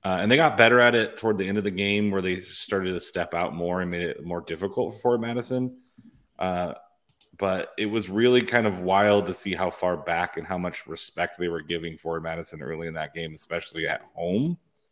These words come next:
Um, and I do think, I don't disagree. Like, there were several chances, uh, where Forward Madison had two really, really nice looks at goal and who comes big. And it's really kind of unfortunate for him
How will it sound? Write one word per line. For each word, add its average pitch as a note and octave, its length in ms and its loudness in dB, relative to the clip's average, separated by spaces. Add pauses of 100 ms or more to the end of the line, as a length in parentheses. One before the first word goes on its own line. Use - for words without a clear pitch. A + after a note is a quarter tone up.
(520)
Um, F#2+ 320 2
and G2+ 100 0
I G#2 100 8
do A2+ 140 0
think, A#2+ 220 2
I A2 100 4
don't A#2+ 140 4
disagree. G#2 480 0
Like, E2+ 340 -4
there G2 160 2
were G#2+ 200 4
several G2+ 600 2
chances, F2+ 960 -4 (680)
uh, E2+ 240 -2
where F2+ 200 0
Forward F#2+ 280 4
Madison F#2 380 0
had E2+ 180 -4 (240)
two G#2+ 260 0
really, G2 340 2
really F#2 320 0
nice F2 340 -4
looks F2 180 -6
at - 140 -8
goal F2 500 -2
and E2+ 140 -6
who F#2 160 -2
comes E2+ 260 -4
big. F#2 320 0
And F#2 120 -2
it's - 300 -8 (300)
really A2+ 220 6
kind A#2+ 200 6
of G#2+ 80 4
unfortunate G#2 580 2
for G2 140 -2
him F#2 380 0